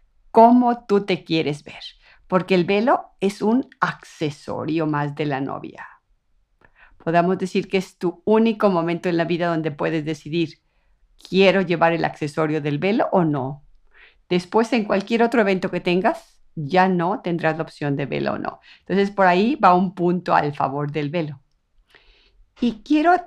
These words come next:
irme un poquito atrás en lo que creo de lo que me imagino, o quizás invento, es la historia del velo. Como les he platicado ya en otras temporadas, el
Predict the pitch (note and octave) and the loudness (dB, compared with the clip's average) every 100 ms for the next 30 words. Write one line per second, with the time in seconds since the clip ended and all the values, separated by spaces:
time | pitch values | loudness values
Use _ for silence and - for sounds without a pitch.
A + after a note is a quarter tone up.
0 | - - A#3+ A#3 A#3 A3+ G3+ G#3 G3+ G3+ | -6 -2 2 4 4 2 0 -6 -4 -2
1 | F3 D#3 - E3 D3+ F3 A3+ _ - F3 | -2 -4 -8 -6 -4 -6 -8 _ 0 0
2 | E3 F3 E3+ F#3 G3+ G#3 D#3+ - _ _ | 0 -6 -4 -4 -4 -4 -6 -8 _ _
3 | E3 D3 D3 - D#3+ D#3+ D#3+ D#3+ D#3 D3+ | -6 -4 -4 -2 0 2 2 4 2 2
4 | - G3+ A3 A#3+ A3 E3 E3+ - - - | -2 0 2 4 4 2 -4 -10 -20 -20
5 | _ D3+ - D3 - E3+ - E3 D#3 D#3+ | _ -14 -12 -10 -4 -2 0 0 0 2
6 | F3 E3+ D3 D#3 D#3 D3 D3 D3 D#3+ D3 | 2 0 -2 -4 -4 -4 -6 -4 -2 -2
7 | D3 D3+ - - D#3+ D3+ D3 D3 F3 E3 | -2 -4 -6 -6 -2 0 0 0 -2 -2
8 | C#3+ A#2+ D3 D3 _ _ _ - D3+ D3+ | -4 -8 -14 -20 _ _ _ -6 -2 -2
9 | - - D#3+ D3+ D3+ D3 F3+ F3 E3 D#3+ | -4 -2 -2 0 -6 -2 -2 -2 -2 0
10 | E3 D#3+ D#3+ D#3 D3 D3 D3+ - _ - | 0 -2 0 0 0 -6 -10 -10 _ -4
11 | E3+ - D3+ C#3+ C#3 A3 - _ _ _ | -2 -2 -4 -4 -4 -6 -8 _ _ _
12 | _ - _ _ _ - F3 D#3+ D3 | _ -20 _ _ _ 0 0 0 -4